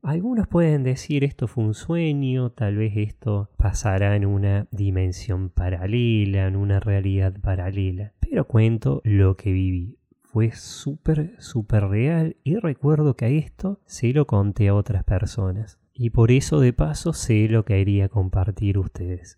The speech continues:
Esto sé que fue en una tierra futura, no fue ahora en este año dos mil veintitrés.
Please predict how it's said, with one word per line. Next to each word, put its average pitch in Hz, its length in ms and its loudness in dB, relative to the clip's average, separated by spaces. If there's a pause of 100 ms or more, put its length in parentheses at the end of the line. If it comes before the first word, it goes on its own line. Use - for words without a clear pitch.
Esto 160 300 -4
sé 170 240 0
que 185 460 -2
fue 135 580 0
en 104 180 2
una 113 260 2
tierra 110 420 2
futura, 98 560 0
no 101 140 0
fue 113 480 0
ahora 98 640 0
en 95 200 0
este 95 220 -2
año 92 440 0
dos 95 160 -6
mil 95 160 -2
veintitrés. 98 640 -2